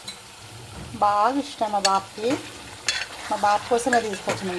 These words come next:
చికెన్ ఇది. ఆయన సరిపోతుంది కొంచెం, అట్లా తింటాడు, అట్లా సూప్ సూప్ తింటాడు, ఎక్కువ తినడు చికెన్ బాబు, పళ్ళు లేవని.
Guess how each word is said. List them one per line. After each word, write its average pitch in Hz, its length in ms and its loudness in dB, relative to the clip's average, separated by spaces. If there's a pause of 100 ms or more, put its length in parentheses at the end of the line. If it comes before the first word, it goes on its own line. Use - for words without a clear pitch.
చికెన్ 175 280 -4
ఇది. 185 160 0 (840)
ఆయన 226 220 6
సరిపోతుంది 214 520 4
కొంచెం, 226 360 0 (160)
అట్లా 202 240 2
తింటాడు, 202 340 2
అట్లా 185 240 0
సూప్ 233 240 4
సూప్ 247 180 2
తింటాడు, 202 280 2
ఎక్కువ 208 240 2
తినడు 190 280 -2
చికెన్ 185 320 -2
బాబు, 170 160 4 (140)
పళ్ళు 190 260 0
లేవని. 180 380 0